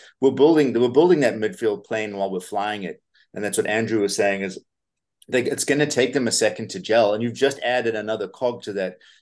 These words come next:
to that, that machine. So it's gonna take them a few minutes. I just,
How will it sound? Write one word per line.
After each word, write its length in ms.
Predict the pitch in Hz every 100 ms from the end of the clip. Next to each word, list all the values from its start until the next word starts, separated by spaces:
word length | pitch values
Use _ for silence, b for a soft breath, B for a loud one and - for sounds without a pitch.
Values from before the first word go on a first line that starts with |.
| -
to 80 | 101
that, 220 | 101 92
that 180 | 107 107
machine. 460 | 92 - 120 107
So 340 | 92 104 101 95 B B -
it's 140 | 123
gonna 200 | - 180
take 260 | 151 156 -
them 120 | 143
a 60 | 117
few 220 | - 110
minutes. 280 | 107 101 120
I 60 |
just, 240 | 143 147